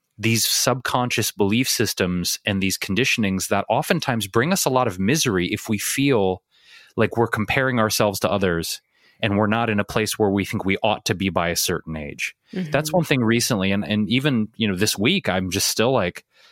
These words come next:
Speaker 1: battling this idea of where I think I ought to be and I'm not there by a certain age. It's really insidious.
Speaker 2: Yeah.
Speaker 1: It's really sticky for me.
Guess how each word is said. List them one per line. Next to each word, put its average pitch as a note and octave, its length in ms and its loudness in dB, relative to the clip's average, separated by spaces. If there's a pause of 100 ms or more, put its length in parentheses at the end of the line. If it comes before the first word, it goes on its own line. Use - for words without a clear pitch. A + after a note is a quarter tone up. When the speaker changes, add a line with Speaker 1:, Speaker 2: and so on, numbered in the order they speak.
(680)
Speaker 1:
battling B2 840 0
this A2 200 2
idea A2 420 2
of G2+ 120 0
where G#2+ 300 4
I A#2 80 0
think A2 220 -2
I G#2+ 100 0
ought A#2 260 0
to - 80 -4
be A2 160 2
and A2+ 80 2
I'm F#2+ 180 0
not G#2+ 240 0
there A2+ 280 2
by F#2+ 180 0
a F#2 60 0
certain F#2+ 400 -2
age. G2+ 280 0
It's - 160 -4
really F3 320 2
insidious. C#3+ 540 0
Speaker 2:
Yeah. - 60 -6
Speaker 1:
It's D#3+ 140 -4
really F3+ 180 0
sticky - 520 -2
for - 200 -4
me. C#2 240 -10